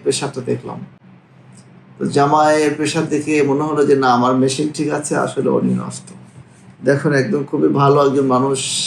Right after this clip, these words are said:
স্বাভাবিক আছে। ওনার প্রেশার হচ্ছে দুইশো বিশ by একশো বিশ। এবং এই ভদ্রলোক মাঝে মাঝে প্রেশারের ওষুধ খায়, কিন্তু তার কোনো কমপ্লেন নাই, সেইভাবেই চলছে।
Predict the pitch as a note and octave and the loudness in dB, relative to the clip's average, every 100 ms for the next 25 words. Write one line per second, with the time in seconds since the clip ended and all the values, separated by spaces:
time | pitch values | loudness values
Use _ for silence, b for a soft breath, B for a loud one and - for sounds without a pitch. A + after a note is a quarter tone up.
0 | - - - C3+ C#3+ D3+ D#3+ B2 B2+ D3 | -6 -8 -4 0 2 4 4 2 -2 -2
1 | E3+ - - - - - C#3 D3 D3 C#3 | -4 -8 -20 -20 -20 -4 0 0 0 -2
2 | C#3+ D3+ D3 D#3+ C3 C3+ C3 C#3 B2 C3 | 0 -2 -2 0 0 0 2 0 4 2
3 | B2+ A2 A#2+ A2+ A#2 - - C#3+ D3+ - | 2 2 2 2 0 -4 -4 0 2 2
4 | - - - - - - - - - - | 0 -6 -12 -20 -20 -20 -20 -20 -10 0
5 | C3+ C#3 A#2+ - C3+ C3 C3+ C#3+ D#3 D3+ | 2 2 0 4 4 4 4 4 4 4
6 | E3 E3 C3+ C#3 E3+ D#3+ D3 D#3 - C#3+ | 2 2 2 4 4 2 2 0 0 0
7 | D#3+ D3 C#3+ D#3 D3+ - D3 G3+ - - | 2 2 2 -2 -10 -2 0 0 -2 -14
8 | - - - C3 C3+ C#3 C3+ C3+ C#3+ B2+ | -20 -20 -8 -4 -2 2 2 2 0 0
9 | C3 C3 D3+ D#3 D#3 D#3+ A#3 - D3 C#3 | 0 2 2 2 2 2 2 2 4 6
10 | C#3+ C3+ C#3+ C#3 C3+ B2 B2 A#2+ | 4 4 2 2 2 2 2 -2